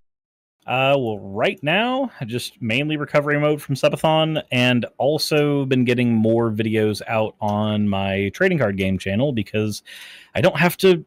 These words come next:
hyper edit those ones down. I can just kinda stream of consciousness those. So I've been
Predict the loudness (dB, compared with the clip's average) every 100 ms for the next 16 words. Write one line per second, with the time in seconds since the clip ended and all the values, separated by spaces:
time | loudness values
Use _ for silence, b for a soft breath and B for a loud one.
0 | _ _ _ -4 0 2 4 2 2 2
1 | 2 2 4 4 4 4 4 2 2 2
2 | 2 -2 -4 -6 -6 -4 -2 -2 0 0
3 | 0 0 -2 -4 -8 -10 -10 -10 -12 -10
4 | -4 -2 0 0 0 -2